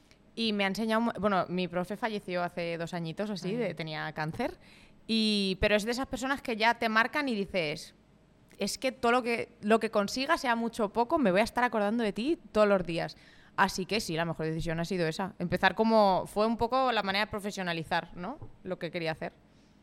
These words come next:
Speaker 2: Qué bonito.
Speaker 1: Sí, muy guay. <laughs>
Speaker 2: Y, mm, de aquí a un corto plazo, ¿qué es lo que te gustaría conseguir?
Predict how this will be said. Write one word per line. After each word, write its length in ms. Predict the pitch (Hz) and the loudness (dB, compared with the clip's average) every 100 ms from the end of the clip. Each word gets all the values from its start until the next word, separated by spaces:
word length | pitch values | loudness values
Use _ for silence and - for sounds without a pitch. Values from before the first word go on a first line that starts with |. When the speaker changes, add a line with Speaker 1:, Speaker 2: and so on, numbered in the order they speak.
| _ _ _ - - - - | _ _ _ -20 -20 -20 -12
Speaker 2:
Qué 100 | 175 | -8
bonito. 380 | 151 151 - - | -6 -8 -10 -16
Speaker 1:
Sí, 240 | - 254 254 - - | -8 -6 -6 -8 0
muy 100 | 277 | 6
guay. 180 | 214 339 - | 6 4 -4
<laughs> 600 | - 392 - 403 - - | -2 -2 -2 -8 -8 2
Speaker 2:
Y, 240 | 208 190 | 4 4
mm, 440 | 185 180 175 165 175 - - | 4 2 0 -4 -8 -14 -6
de 120 | 180 | -4
aquí 240 | 175 202 | -2 0
a 140 | 196 202 | 2 2
un 260 | 196 196 | 4 2
corto 300 | 196 196 190 | 2 0 0
plazo, 320 | 185 196 185 220 | -2 -2 -2 -4
¿qué 120 | 196 | -4
es 100 | 196 | -2
lo 140 | 208 185 | -2 -2
que 80 | 180 | -2
te 80 | 175 | -4
gustaría 600 | 175 - 170 180 175 170 | -4 -6 -6 -4 -4 -6
conseguir? 540 | 175 175 175 175 190 | -10 -10 -10 -12 -12